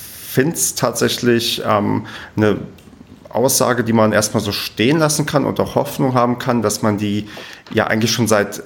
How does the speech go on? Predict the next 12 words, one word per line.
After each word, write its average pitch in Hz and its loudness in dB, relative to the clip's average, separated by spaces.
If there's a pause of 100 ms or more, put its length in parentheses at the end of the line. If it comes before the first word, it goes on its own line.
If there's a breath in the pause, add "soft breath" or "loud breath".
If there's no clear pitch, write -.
(160)
ich - -6
würd 123 2
fast 135 -2
schon 143 0
sagen, 117 2
seit 95 2
Jahren 98 0
vernachlässigte, 117 0 (300)
vernachlässigte 101 -2
Fans 107 0
auch 208 0
schon 98 -2